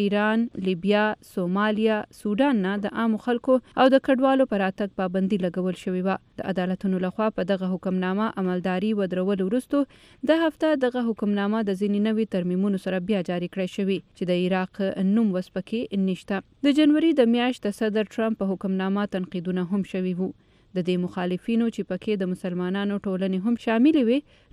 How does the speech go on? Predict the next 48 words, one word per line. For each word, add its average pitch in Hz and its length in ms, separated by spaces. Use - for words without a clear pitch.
نظر 294 320
و 277 160
امریکې 285 480
ته 302 140
د 220 120
سفري 214 320
بندیزونو 196 540
په 196 120
اړه 220 240
دا 208 160
د 190 140
تعصب 185 360
په 180 160
بنیاد 202 340
جاري 185 260
کړی 190 180
شوې 196 260
ده. 202 60
د 311 80
امریکې 339 400
په 226 140
مختلفو 233 500
هوایي 185 320
اډو 202 220
د 196 100
حکمنامې 185 460
پر 190 160
ضد 196 220
احتجاجونه 185 640
هم 214 80
شوي 196 240
وو، 208 100
خو 185 160
صدر 180 320
ټرمپ 233 280
او 196 120
نورو 202 240
حکومتي 185 500
مامورینو 190 540
د 185 100
سفري 190 400
بندیزونو 190 640
دفاع 196 300
کړې 196 240
ده. 202 100
صدر 320 260
ټرمپ 339 260
وایي 330 160